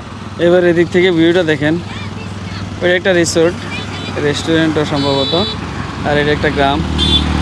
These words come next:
আর এই তিতাস নদী, এখানে ওই পাশে হচ্ছে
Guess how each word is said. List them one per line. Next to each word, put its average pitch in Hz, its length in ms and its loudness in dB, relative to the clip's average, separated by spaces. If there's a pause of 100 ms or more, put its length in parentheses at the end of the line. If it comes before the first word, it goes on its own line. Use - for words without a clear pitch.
(420)
আর 147 180 4
এই 151 100 2
তিতাস 160 340 2 (160)
নদী, 160 240 4 (1400)
এখানে 156 280 2 (1400)
ওই 196 140 4
পাশে 185 220 2
হচ্ছে 170 260 2